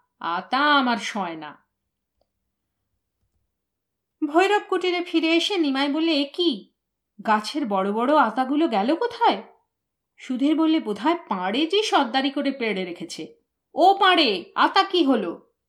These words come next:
পাড়ে ব্যস্ত হয়ে এসে মাথায় একটু চাপড় মেরে করুণ কণ্ঠে বললে, "কি কহবো হুজুর, বহুত ঝামেলা হয়ে গেছে। এক মোটা সা বুড়া বাবু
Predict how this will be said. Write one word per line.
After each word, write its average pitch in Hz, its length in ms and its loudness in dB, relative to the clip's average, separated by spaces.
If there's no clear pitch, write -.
পাড়ে 269 400 2
ব্যস্ত 226 420 -2
হয়ে 330 300 0
এসে 285 240 -2
মাথায় 269 380 0
একটু 285 240 -4
চাপড় 269 420 -2
মেরে 294 320 -2
করুণ 285 460 -4
কণ্ঠে 247 380 -6
বললে, 269 540 -2
"কি 349 460 0
কহবো 311 560 4
হুজুর, 285 500 0
বহুত 277 540 0
ঝামেলা 285 640 4
হয়ে 302 300 2
গেছে। 226 580 -6
এক 349 320 4
মোটা 254 440 2
সা 370 220 0
বুড়া 240 460 2
বাবু 262 600 0